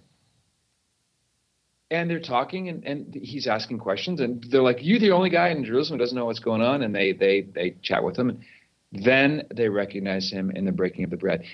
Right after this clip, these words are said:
He'd been with them all along, and obviously some kind of, it's, I love that the church doesn't say precisely what that means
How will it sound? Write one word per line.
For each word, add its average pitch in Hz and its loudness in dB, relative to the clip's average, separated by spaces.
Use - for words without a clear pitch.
He'd 143 4
been 127 6
with 190 4
them 113 4
all 123 2
along, 123 2
and 110 -4
obviously 135 -2
some 165 -2
kind 160 2
of, 110 0
it's, 139 2
I 135 4
love 165 6
that 170 -2
the 139 0
church 143 -2
doesn't 139 -2
say 139 0
precisely - 0
what 117 2
that 110 0
means 107 0